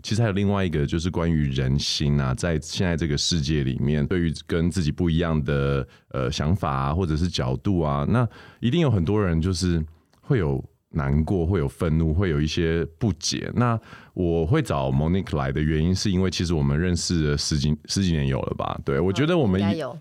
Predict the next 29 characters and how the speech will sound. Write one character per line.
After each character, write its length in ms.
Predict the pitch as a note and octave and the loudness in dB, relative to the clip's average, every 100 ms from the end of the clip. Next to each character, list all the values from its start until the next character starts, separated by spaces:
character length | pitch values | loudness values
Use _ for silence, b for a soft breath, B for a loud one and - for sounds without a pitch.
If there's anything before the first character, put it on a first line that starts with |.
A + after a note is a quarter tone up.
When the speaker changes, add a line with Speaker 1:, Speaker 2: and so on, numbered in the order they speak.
| - | -4
Speaker 1:
一 160 | A2+ | 0
路 180 | C3 E3 | 2 4
上 240 | C#3+ D3+ G#2 | 2 2 2
我 80 | |
都 140 | G2 A#2+ | 2 0
称 240 | - A#2 | 2 2
Monique， 380 | G#2+ D#2+ F2 E2 | 2 4 2 0
就 120 | - | -2
是 120 | A#2+ | 0
如 120 | B2 B2 | 2 2
果 120 | A#2 | 2
我 120 | E2 | 2
要 160 | E2+ F#2 | 0 -2
介 240 | - A2 | -2 -2
绍 200 | F2 F#2 | 0 -2
给 140 | D#2+ D#2+ | 0 0
我 160 | C#2+ | 2
的 80 | C2+ | 0
朋 220 | - - | -2 0
友 100 | D2+ | 2
认 160 | C#2+ D2+ | 2 2
识 100 | C#2+ | 2
Monique 280 | D2 C#2 C2 - | 2 2 -2 -6
的 100 | G1+ | -6
话， 200 | - A#1 | -2 -4
我 100 | G#1 | -2
就 140 | D#2+ | 0
会 80 | D#2+ | 0
说 280 | D#2 D#2 | 0 -2